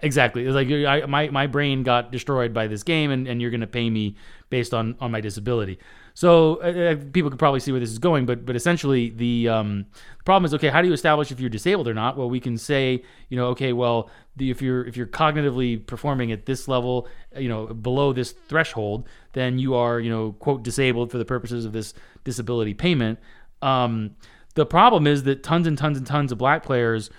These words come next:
were below that threshold. Not only that, there was no evidence,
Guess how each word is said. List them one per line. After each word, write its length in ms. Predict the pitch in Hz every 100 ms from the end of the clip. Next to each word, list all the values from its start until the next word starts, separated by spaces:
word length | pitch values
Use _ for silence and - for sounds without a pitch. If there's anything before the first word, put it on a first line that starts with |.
| - -
were 120 | 127
below 240 | 117 135 139
that 180 | 120 -
threshold. 400 | 170 165 143 131
Not 140 | 147
only 180 | 143 131
that, 220 | 170 180
there 100 | 147
was 100 | 123
no 140 | 151 147
evidence, 640 | 139 180 139 120 123